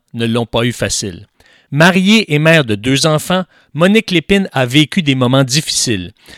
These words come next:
Elle était battue par son mari et souffrait en silence. Mais lorsque son mari s'est mis à battre son garçon sans raison, elle décida de partir avec ses deux enfants.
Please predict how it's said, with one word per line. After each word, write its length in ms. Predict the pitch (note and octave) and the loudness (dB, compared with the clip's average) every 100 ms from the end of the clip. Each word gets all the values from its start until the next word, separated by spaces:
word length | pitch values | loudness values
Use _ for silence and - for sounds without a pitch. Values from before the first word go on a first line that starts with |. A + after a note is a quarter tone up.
| - | -6
Elle 180 | C#3 C#3 | -2 0
était 260 | C#3+ E3+ | 0 0
battue 420 | C#3 B2 G3 - A3 | 0 2 2 2 0
par 180 | F3+ | 0
son 180 | - E3 | 2 2
mari 420 | D3 B2+ A#2+ F3 - | 4 2 2 -4 -4
et 120 | A#2 | -6
souffrait 460 | - - D#3+ - D#3 | -4 -2 -4 -2 -2
en 80 | |
silence. 680 | C3+ - A#2 G#2+ F2 - - _ _ - | -2 -2 -2 -4 -6 -14 -16 _ _ -4
Mais 160 | B2 | 2
lorsque 440 | C#3+ A#3+ G#3+ - D#3 | 4 4 2 0 0
son 220 | - C3+ | 2 2
mari 320 | D#3 F#3+ E3 | 4 4 2
s'est 300 | C3+ - B2+ | -2 0 2
mis 300 | C#3+ G3 - | 2 2 2
à 100 | D#3 | 0
battre 440 | C3 D#3+ C#3 - G#2+ | 4 2 2 -2 -6
son 200 | - G2+ | -6 -2
garçon 520 | C#3 - - F#3 D#3+ - | -2 0 0 0 -2 -8
sans 380 | - - C#3+ | -4 0 2
raison, 420 | C#3 E3 D#3+ F#3+ G3 _ _ _ _ | 4 4 4 0 -4 _ _ _ _
elle 240 | C3+ C3 | -2 0
décida 500 | C3 G3 - D3 D#3 | 2 2 2 2 2
de 140 | D#3+ G#2+ | 2 -2
partir 580 | - D3 - - D3+ C#3+ | -2 -4 -4 -2 0 2
avec 240 | G2+ G#2+ | 0 -2
ses 160 | - F#2+ | -4 -2
deux 280 | A#2 A#2+ | -2 -2
enfants. 320 | A2 F2+ D#2+ | -2 -6 -12